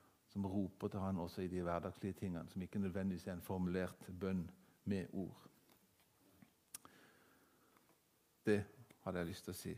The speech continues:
i dag, og oppmuntre deg til akkurat nå, i den tida. Takk, Far, for, eh, at det er din kamp, og vi er gode til å si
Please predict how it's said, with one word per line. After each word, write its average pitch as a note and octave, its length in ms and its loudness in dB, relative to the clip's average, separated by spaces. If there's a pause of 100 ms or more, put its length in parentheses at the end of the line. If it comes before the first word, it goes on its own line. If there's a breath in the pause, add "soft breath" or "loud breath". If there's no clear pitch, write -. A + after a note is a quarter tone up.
(320)
i G#2 140 0
dag, A2 280 2
og F#2 140 0
oppmuntre F#2+ 480 0
deg F#2+ 240 -4
til E2 200 -2 (580 loud breath)
akkurat - 520 -6
nå, E2 100 2 (200)
i F#2 80 0
den D#2 180 0
tida. D#2+ 240 -4 (1000 loud breath)
Takk, - 240 -2
Far, A#2+ 280 6
for, F#2 380 -2
eh, F2+ 220 0 (1600 loud breath)
at - 100 -6
det A#2+ 80 8
er A2 80 6
din B2+ 160 10
kamp, E3+ 460 8 (1040 loud breath)
og G#2 100 0
vi A2+ 60 6
er A2 100 6
gode A#2 180 6
til B2 100 6
å - 60 -2
si A#2+ 140 2